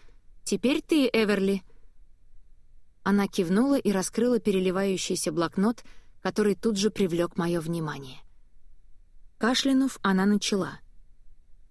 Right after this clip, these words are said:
«Меня мучает усталость, причем не физическая, а прежде всего душевная.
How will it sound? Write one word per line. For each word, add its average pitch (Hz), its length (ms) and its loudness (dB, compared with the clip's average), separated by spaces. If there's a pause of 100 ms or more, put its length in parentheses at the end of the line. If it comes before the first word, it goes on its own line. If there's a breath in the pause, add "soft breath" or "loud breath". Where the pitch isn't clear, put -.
(100)
«Меня 226 340 4
мучает 294 460 0
усталость, 165 720 -2 (420)
причем 214 440 4
не 202 100 4
физическая, 190 800 0
а 170 140 0
прежде 247 360 2
всего 220 360 0
душевная. 151 680 -2